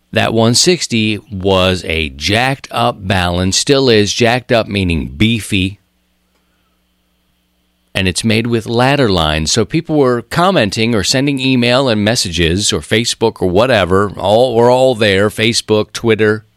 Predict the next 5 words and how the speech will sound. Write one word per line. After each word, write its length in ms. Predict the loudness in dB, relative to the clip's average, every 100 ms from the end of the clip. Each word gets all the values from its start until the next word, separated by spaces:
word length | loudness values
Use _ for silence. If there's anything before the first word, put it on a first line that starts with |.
| _ -14
YouTube, 840 | -4 -2 -2 -2 0 0 -2 -6 -16 _ _ _ _ _ _ _ _ _ _ _ _ _ _ _ _ _ _ _ _ -4
asking 400 | -2 -2 0 0
about 260 | 0 0
that 160 | 0 0
antenna. 560 | -2 -2 -6 -6 -8